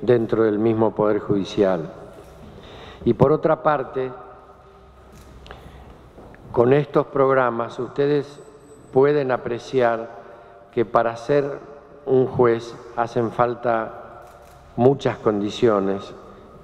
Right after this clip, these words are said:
que exceden las meramente académicas o de antecedentes. Cuando se toma un examen en la facultad o, o en el colegio, les requieren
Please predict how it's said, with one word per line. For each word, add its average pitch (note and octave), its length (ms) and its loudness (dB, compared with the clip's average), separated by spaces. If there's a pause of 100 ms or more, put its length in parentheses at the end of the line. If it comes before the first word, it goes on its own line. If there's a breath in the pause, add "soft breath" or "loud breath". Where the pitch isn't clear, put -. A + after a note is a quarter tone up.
(100)
que A#2 840 2
exceden A#2+ 680 2
las G2 160 2
meramente G#2 680 -2
académicas G2 920 -2
o G#2 160 2
de G2 120 2
antecedentes. F#2 1120 0 (720 loud breath)
Cuando G2+ 480 2
se G#2+ 200 -2
toma B2+ 360 2
un A#2+ 160 -2
examen A#2+ 500 -4
en G2+ 540 -4
la G2+ 100 -2
facultad G#2 720 0
o, G2+ 180 -6 (460)
o A2 100 -6
en G#2 60 -4
el G#2 140 -6
colegio, A#2 680 0 (640 loud breath)
les A2 480 2
requieren B2 680 2